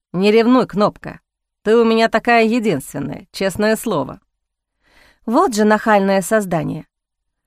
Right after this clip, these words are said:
Маккензи куда больше нравился парень, что стоял тут пару минут назад. Серьёзный, искренний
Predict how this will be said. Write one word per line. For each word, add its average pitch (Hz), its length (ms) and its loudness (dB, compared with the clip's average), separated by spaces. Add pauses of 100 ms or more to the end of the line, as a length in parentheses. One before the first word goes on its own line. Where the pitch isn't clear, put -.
(100)
Маккензи 240 540 2
куда 262 280 0
больше 226 420 0
нравился 202 560 0
парень, 175 420 0
что 196 220 -8
стоял 208 400 0
тут 214 220 -4
пару 214 260 2
минут 220 320 0
назад. 220 420 -2 (640)
Серьёзный, 214 720 0
искренний 160 760 -4